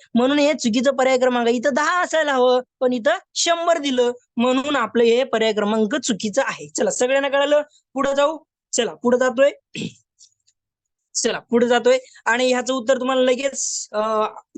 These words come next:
सॉरी, हे सैबीचं दिसतंय. ओके, ठीक आहे. And the percentage आहे ना, ठीक, इकडं बघ.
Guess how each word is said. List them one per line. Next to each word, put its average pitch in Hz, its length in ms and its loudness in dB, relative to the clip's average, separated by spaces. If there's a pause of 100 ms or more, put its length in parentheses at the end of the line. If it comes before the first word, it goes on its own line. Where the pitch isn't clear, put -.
(360)
सॉरी, 175 220 -2
हे 226 320 4 (100)
सैबीचं 233 460 0
दिसतंय. 214 260 -6
ओके, 175 220 -8
ठीक 185 160 -2
आहे. - 560 -6
And 233 160 2
the 247 100 4
percentage 220 560 -2
आहे 247 80 0
ना, 440 80 -6 (420)
ठीक, 196 220 -2
इकडं 180 260 -6
बघ. - 80 -14